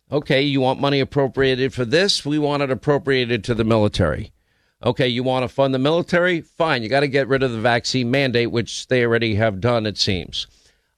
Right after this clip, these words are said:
Um, and a whole variety of things. Okay, if you want, uh, more money for Green New Deal projects, we're gonna insist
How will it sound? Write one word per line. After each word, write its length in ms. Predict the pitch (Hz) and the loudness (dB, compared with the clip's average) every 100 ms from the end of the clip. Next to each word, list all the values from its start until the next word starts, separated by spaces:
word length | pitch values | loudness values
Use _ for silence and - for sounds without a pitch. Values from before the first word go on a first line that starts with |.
| - | -4
Um, 420 | 113 120 120 - _ - | 0 0 -2 -8 _ -2
and 140 | 147 | 2
a 40 | 143 | 4
whole 140 | 170 | 2
variety 480 | 160 170 202 220 151 | 2 0 0 0 0
of 160 | 120 | 0
things. 300 | 107 98 82 - | 0 -2 -4 -6
Okay, 340 | 143 143 139 156 | -2 0 2 0
if 160 | 113 | -2
you 160 | 123 143 | -2 -2
want, 380 | 127 135 139 - - | 0 0 0 -2 -2
uh, 420 | 123 120 120 120 | 0 2 2 0
more 280 | 117 131 139 | 0 0 0
money 560 | 139 135 135 131 131 | 0 0 0 0 -2
for 800 | 123 - 135 139 127 123 117 101 - _ _ _ - | -4 -2 2 2 2 0 0 -4 -10 _ _ _ -2
Green 240 | 151 143 | 2 2
New 140 | 139 | 0
Deal 300 | 131 131 147 | 0 0 0
projects, 580 | 139 151 139 135 147 - | 2 2 2 2 -2 -2
we're 140 | 135 147 | -2 0
gonna 180 | 147 | 0
insist 640 | 131 110 - 143 120 - | -2 -4 0 2 0 -6